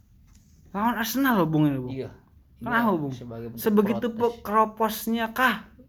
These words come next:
Speaker 2: Hmm.
Speaker 1: back-back atau pemain belakang dari
Speaker 2: Hmm.
Speaker 1: Arsenal?
Speaker 2: Saya yakin Evert-, Calvert-Lewin akan gol dua.
Speaker 1: Oh, gol dua ya. Di kandangnya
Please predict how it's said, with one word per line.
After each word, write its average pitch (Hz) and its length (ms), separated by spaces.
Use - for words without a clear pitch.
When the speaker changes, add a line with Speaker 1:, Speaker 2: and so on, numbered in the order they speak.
Speaker 2:
Hmm. 156 160
Speaker 1:
back-back 185 580
atau 185 220
pemain 175 260
belakang 160 400
dari 160 180
Speaker 2:
Hmm. 175 80
Speaker 1:
Arsenal? 180 260
Speaker 2:
Saya 143 280
yakin 135 320
Evert-, 139 340
Calvert-Lewin 131 580
akan 131 280
gol 127 180
dua. 120 220
Speaker 1:
Oh, 156 200
gol 151 220
dua 143 240
ya. 123 160
Di 143 100
kandangnya 147 600